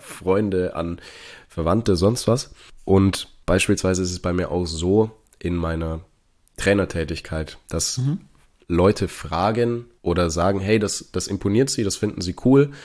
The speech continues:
Speaker 1: ob ich nicht mal draufschauen könnte, wenn sie das Gleiche praktizieren,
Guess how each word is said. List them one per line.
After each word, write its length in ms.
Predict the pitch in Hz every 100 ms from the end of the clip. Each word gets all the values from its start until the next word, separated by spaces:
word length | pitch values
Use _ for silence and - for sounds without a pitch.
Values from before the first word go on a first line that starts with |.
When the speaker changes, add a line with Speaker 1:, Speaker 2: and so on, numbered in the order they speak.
| - -
Speaker 1:
ob 160 | 101 98
ich 140 | -
nicht 220 | 104 -
mal 80 | 95
draufschauen 440 | 92 110 117 113 101
könnte, 280 | 107 95
wenn 120 | 90 90
sie 140 | 92
das 160 | 90 -
Gleiche 240 | 107 107
praktizieren, 840 | - 98 - 101 - - 95 95